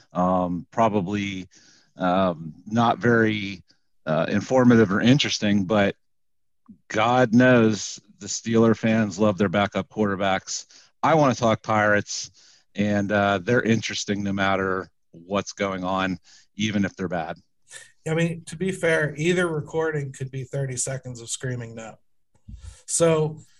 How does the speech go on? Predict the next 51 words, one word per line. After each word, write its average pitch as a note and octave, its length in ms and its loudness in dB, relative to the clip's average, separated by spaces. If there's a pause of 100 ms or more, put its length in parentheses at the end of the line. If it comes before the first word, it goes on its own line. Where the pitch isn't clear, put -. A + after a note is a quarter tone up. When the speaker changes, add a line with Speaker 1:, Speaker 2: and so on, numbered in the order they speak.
(140)
Speaker 1:
yes. - 560 2
Speaker 2:
<laughs> D3 220 -10
with, F3+ 260 4
with A#3+ 280 4
that G#3+ 220 4
said, E3+ 320 2
let's, F#3+ 380 -4 (100)
let's G#3 220 -2
go A3 160 0
back F#3 280 -4
to F3 80 -8
Graves C#3 460 -2
here C3 180 -4
because, B2+ 500 -4
um, B2 400 -6
you F3+ 100 -2
know, F#3+ 60 4
you C4 160 2
had F3 180 4
some C3+ 160 -2
strong B2+ 320 -6
opinions B2+ 460 -4
on B2+ 160 -4
this B2+ 180 -2
story B2+ 420 0
on, B2+ 280 0
online. B2+ 500 4
And C#3+ 100 6
what F#3+ 120 4
I A#3 60 4
wanna G3+ 200 4
do C#3+ 200 4
here C3+ 200 4
is B2 180 -2
just - 240 -8
give C#3 240 0
both D3 300 2
of C3 140 -6
you C3 200 -2
an B2 80 -4
opportunity B2 800 -6
to A#2 160 -8 (460)
put G3+ 160 4
a E3 60 4
button C3+ 340 0
on B2+ 220 -6
this B2 240 -2
thing. A2+ 360 -8 (460)
Let's D3 220 2
move D#3 260 8
on C3 460 0